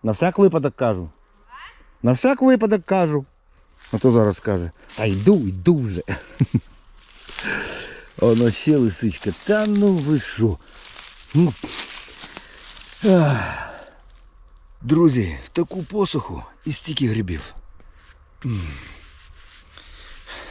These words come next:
Зараз дещо покажу, впадеш. <laughs> Нарахував десь більше п'ятдесяти штук лисичок. Воно, бач, воно йде. Воно там далі така галявина, вон там. А там ще три молоденьких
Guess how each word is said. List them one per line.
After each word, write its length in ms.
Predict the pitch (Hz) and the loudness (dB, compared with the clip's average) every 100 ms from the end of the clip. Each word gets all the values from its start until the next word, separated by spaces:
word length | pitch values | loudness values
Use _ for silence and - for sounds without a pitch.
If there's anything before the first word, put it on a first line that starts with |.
| - - - - - _ _ - - - - - | -20 -20 -20 -20 -20 _ _ -20 -20 -20 -10 2
Зараз 380 | 123 151 143 | 4 6 4
дещо 320 | 117 135 - 104 | 2 0 0 -4
покажу, 520 | 123 147 135 95 80 - | -2 0 0 0 -6 -6
впадеш. 440 | 135 117 85 - - - - - - - | -4 -2 -2 -4 -18 -20 -20 -20 -20 -12
<laughs> 220 | - - - - - - - - - - - - - - | -10 -2 -2 -2 -20 -20 -20 -20 -20 -20 -20 -20 -12 2
Нарахував 520 | 131 147 196 226 185 | 4 4 4 4 4
десь 140 | 170 | 2
більше 360 | 135 160 175 147 | 2 2 2 0
п'ятдесяти 560 | 127 147 156 135 - 127 | -2 2 4 4 2 0
штук 260 | 139 127 | 2 4
лисичок. 400 | 127 - 139 101 - - - - 117 | 2 4 2 0 -10 -20 -20 -6 4
Воно, 220 | 120 110 | 6 6
бач, 280 | 120 120 - - 110 | 4 0 -4 -10 2
воно 260 | 117 110 | 4 4
йде. 220 | 95 98 85 - - - | 4 0 -2 -12 -10 4
Воно 180 | 127 | 4
там 220 | 123 139 113 | 6 4 4
далі 280 | 143 143 | 4 2
така 160 | 110 123 | 2 2
галявина, 360 | 113 107 95 98 | 2 2 2 0
вон 120 | 104 | 0
там. 320 | 147 151 127 _ - _ - - | 0 0 -2 _ -20 _ -20 -6
А 200 | 120 120 | -2 -2
там 380 | - 135 127 110 | 0 2 2 0
ще 320 | - 127 110 | 0 2 2
три 280 | - 127 120 | 2 4 4
молоденьких 680 | 113 107 92 123 110 90 | 4 2 2 2 2 -2